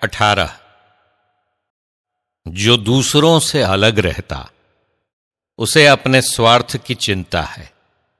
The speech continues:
पर वो हर प्रकार का परामर्श ठुकरा देता है। मूर्ख विवेकपूर्ण बातों में रुचि नहीं लेता, बल्कि अपने ही विचार प्रकट करता रहता है।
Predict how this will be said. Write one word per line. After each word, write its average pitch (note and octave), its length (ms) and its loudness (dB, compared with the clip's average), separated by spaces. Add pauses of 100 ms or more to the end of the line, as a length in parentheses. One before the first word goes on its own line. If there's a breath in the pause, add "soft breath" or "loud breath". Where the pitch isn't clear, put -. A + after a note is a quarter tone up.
(680)
पर A2 80 -2
वो A#2+ 200 4
हर A#2 260 4
प्रकार A#2+ 520 2
का A#2 200 2
परामर्श F#2+ 760 0 (100)
ठुकरा A2 400 0
देता D#2+ 360 -8
है। - 260 -14 (1600)
मूर्ख G#2+ 720 -2 (760)
विवेकपूर्ण B2+ 1040 0
बातों G2+ 360 2
में A2 140 2
रुचि F#2+ 360 0
नहीं F#2 260 -2
लेता, D#2 420 -6 (1000)
बल्कि F#2 420 -2
अपने A#2+ 400 2
ही C3+ 200 2
विचार A2 520 0
प्रकट G2 420 -4
करता F#2 400 -4
रहता E2+ 400 -6
है। E2 260 -14